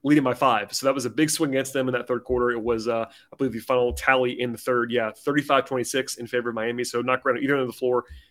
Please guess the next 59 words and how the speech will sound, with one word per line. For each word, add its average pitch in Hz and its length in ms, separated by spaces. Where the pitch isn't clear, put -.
in 139 120
the 135 100
third 127 240
quarter. 117 320
Um, 120 300
Miami 139 240
shot 156 260
sixty-two 160 340
percent 147 200
from 147 80
the 113 80
floor 135 300
and 120 180
four 160 300
seven 151 260
from 120 140
three 139 340
in 131 80
the 131 80
third. 139 300
The 123 60
Hawks 131 320
were 123 60
six - 240
of 123 60
twenty-four 135 300
from 113 140
three 127 280
through 120 180
three 113 180
quarters. 131 480
So 117 100
lots 127 320
of, 113 180
uh, 117 200
not 131 200
great 123 180
stuff 127 260
there 127 380
on 123 220
the 110 80
number 135 280
side. 131 420
Um, 117 220
in 175 100
the 185 60
fourth, 190 340
they 143 120
sat - 340
Trae 165 320
for 143 160
a 143 60
long 160 200
time. 160 320
They 131 80
had 160 160
to 196 80
sit 175 180
him. 196 140